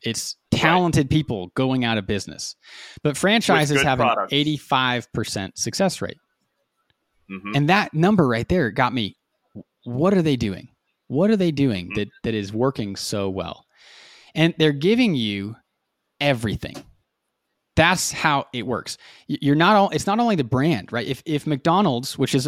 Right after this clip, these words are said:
Speaker 1: which franchises, if McDonald's just gave you the golden arches and then walked away, no one would like it because it would
Speaker 2: Right.
Speaker 1: not be, you wouldn't be going to get a Big Mac, right?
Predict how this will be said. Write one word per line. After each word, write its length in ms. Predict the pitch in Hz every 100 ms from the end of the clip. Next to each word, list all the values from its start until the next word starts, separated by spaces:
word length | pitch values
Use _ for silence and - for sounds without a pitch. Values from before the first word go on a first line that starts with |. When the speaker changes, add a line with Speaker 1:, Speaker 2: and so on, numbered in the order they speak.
| -
Speaker 1:
which 180 | 139 -
franchises, 640 | 165 185 113 98 113 131 - - - -
if 180 | 147 151
McDonald's 600 | 143 156 156 196 165 -
just 260 | 147 127
gave 280 | 113 123 139
you 400 | 143 123 117 120 _ _ _ _ _ _ _ -
the 60 |
golden 360 | 104 135 120 110
arches 400 | 131 - 107 101
and 100 | 110
then 120 | 104
walked 260 | 104 98 -
away, 420 | 98 123 95 127 _ _ _ _ _ _ _
no 300 | 117 127 139
one 280 | 156 147 135
would 160 | 123 110
like 320 | 107 151 -
it 160 | 101 -
because 340 | 123 131 110
it 100 | 127
would 160 | 117 104 _
Speaker 2:
Right. 180 | 95 98
Speaker 1:
not 300 | 127 143 123
be, 260 | 127 117 117 _ _ _ _
you 140 | 127 139
wouldn't 220 | 170 147
be 80 | 139
going 320 | 147 151 127
to 60 |
get 120 | 123 120
a 40 |
Big 200 | 120 110
Mac, 320 | 92 - - _ _ _ _ _ _ _ _ _ _
right? 200 | 117 120